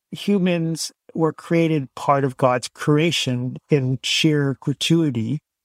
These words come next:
Uh, God created us not because God needed something, but God created us out of the overflow of the Trinitarian life, Father, Son, and Holy Spirit. That means we live contingently, going back to, uh, Cavell's notion of finitude. We live contingently,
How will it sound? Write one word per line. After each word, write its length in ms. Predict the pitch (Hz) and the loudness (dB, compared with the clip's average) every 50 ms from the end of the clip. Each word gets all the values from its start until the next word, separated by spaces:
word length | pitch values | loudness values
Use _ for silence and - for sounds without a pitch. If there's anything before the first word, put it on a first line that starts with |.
| _ _ _ | _ _ _
Uh, 140 | - 131 131 | -2 -2 0
God 340 | 120 143 135 127 127 131 | 2 2 2 2 2 -2
created 340 | - - - 139 135 131 123 | -2 0 0 2 2 2 2
us 140 | 131 123 120 | 0 0 2
not 200 | 139 139 131 - | 0 0 0 0
because 280 | 151 135 - 143 120 - | -2 -2 -2 -2 -2 0
God 200 | - 123 117 - - | 0 0 0 0 0
needed 340 | 120 127 143 131 135 113 - | 0 2 2 2 0 -2 -4
something, 440 | - 120 107 104 - 120 120 117 | -4 -4 -6 -4 -4 -2 -2 -2
but 120 | 110 123 110 | -2 -2 0
God 240 | - 127 113 117 123 | 2 2 2 2 0
created 380 | - - 135 127 123 120 117 | 0 0 2 2 2 0 0
us 200 | 120 117 - - - _ _ _ _ _ _ _ - | -2 -2 -4 -8 -12 _ _ _ _ _ _ _ 0
out 100 | 131 123 | 0 0
of 80 | 120 | 0
the 100 | 117 135 - | 0 0 2
overflow 460 | 156 147 127 131 120 - - 139 127 123 | 2 2 2 0 0 2 2 2 2 2
of 160 | 120 113 - | 0 -2 -4
the 60 | 123 | -2
Trinitarian 600 | - - 143 127 117 110 - 131 123 120 117 110 | 0 0 0 0 0 0 0 0 2 2 0 2
life, 220 | 113 117 117 117 107 | 2 2 2 0 -2
Father, 400 | - - - - 110 107 113 107 | -8 -4 0 0 2 2 2 0
Son, 180 | - - 117 | -2 -2 -4
and 120 | 113 113 - | -4 -6 -8
Holy 220 | - 117 113 - | -8 -10 -8 -8
Spirit. 640 | - - - - 175 156 135 120 123 147 - - - - _ _ _ _ _ _ - | -8 -4 0 2 2 2 2 0 0 -2 -4 -10 -14 -16 _ _ _ _ _ _ -2
That 180 | 165 165 170 | 0 0 2
means 200 | 196 202 196 - | 2 0 0 0
we 140 | - 180 170 | 0 0 0
live 340 | 165 170 170 175 160 - _ | 2 2 0 0 0 -2 _
contingently, 720 | - 156 156 - 180 190 180 - - 127 - - 131 117 113 | -2 -2 0 2 2 0 2 0 -4 -6 -4 -6 -6 -6 -2
going 300 | - - 135 127 123 113 | 0 2 2 2 2 2
back 280 | 117 120 113 113 - - | 2 2 0 0 -4 -6
to, 340 | - - 135 123 120 117 - - - - | 0 2 2 2 2 0 -2 -6 -8 -4
uh, 240 | - 127 117 120 139 - | -4 -2 -2 -2 -4 -4
Cavell's 460 | - - 120 127 131 120 120 117 110 131 | -4 0 2 2 2 2 2 0 -2 0
notion 420 | 123 123 120 120 - - - 123 | 0 2 2 2 0 -2 -2 -2
of 140 | 117 113 107 | -2 -4 -2
finitude. 600 | - - 143 135 131 117 - - 135 123 156 - - - | 0 0 0 0 0 -2 -4 -4 -4 -4 -6 -6 -2 0
We 80 | 139 | 0
live 240 | 123 127 127 113 - | 2 2 0 -2 -6
contingently, 720 | - - 139 - - 160 147 123 127 - 131 123 117 117 | -6 -6 -2 0 2 2 2 0 0 -2 -2 -2 -4 -4